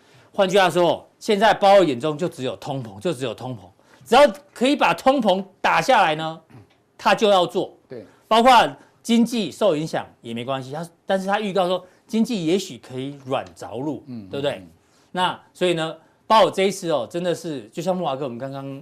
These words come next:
Speaker 1: 录影前讲，他说也许股市因为有反弹，所以鲍尔变得这么阴，
Speaker 2: 对。
Speaker 1: 是有可能的。
Speaker 2: 嗯，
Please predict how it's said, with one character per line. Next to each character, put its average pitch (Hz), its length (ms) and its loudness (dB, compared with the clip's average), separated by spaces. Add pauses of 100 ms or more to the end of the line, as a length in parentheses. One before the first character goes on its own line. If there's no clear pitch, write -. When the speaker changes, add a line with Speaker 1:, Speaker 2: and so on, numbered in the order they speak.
Speaker 1:
录 165 180 -4
影 120 40 -8
前 107 220 -18
讲， 98 160 -20
他 110 60 -18
说 143 120 -14
也 135 120 -14
许 160 100 -12
股 107 240 -18
市 143 160 -16
因 143 60 -12
为 135 80 -12
有 117 80 -10
反 110 200 -20
弹， - 160 -20
所 127 140 -14
以 - 20 -20
鲍 151 220 -2
尔 - 80 -12
变 143 160 -8
得 117 80 -14
这 151 100 -10
么 131 100 -10
阴， 120 280 -14 (100)
Speaker 2:
对。 - 120 -10
Speaker 1:
是 180 40 -4
有 170 120 2
可 170 180 -4
能 151 160 -4
的。 175 80 0
Speaker 2:
嗯， 107 160 -10